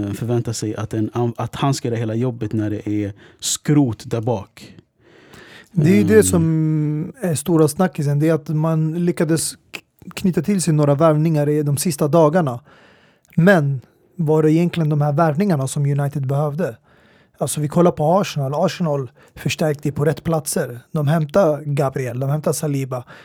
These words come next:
Speaker 2: de hämtade förra året Kieran Tierney, för de vet att det var i försvaret det var ju mest problem.
Speaker 1: Mm.
Speaker 2: Eh,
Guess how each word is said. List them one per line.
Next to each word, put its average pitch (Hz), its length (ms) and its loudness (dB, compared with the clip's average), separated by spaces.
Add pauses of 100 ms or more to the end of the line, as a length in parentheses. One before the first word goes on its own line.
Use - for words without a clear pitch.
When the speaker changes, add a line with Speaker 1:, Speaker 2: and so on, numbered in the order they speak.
(180)
Speaker 2:
de 151 120 0
hämtade 160 340 2
förra 151 220 0
året 143 220 -2
Kieran 147 240 -2
Tierney, 139 380 -4
för - 160 -8
de 156 220 0
vet 175 220 0
att 147 160 -4
det 143 140 -4
var 143 100 0
i 156 40 -2
försvaret 160 560 0
det 143 60 -2
var 135 80 -2
ju 139 80 -2
mest 143 280 -4
problem. 143 420 -4 (300)
Speaker 1:
Mm. 101 260 0 (300)
Speaker 2:
Eh, 139 800 -8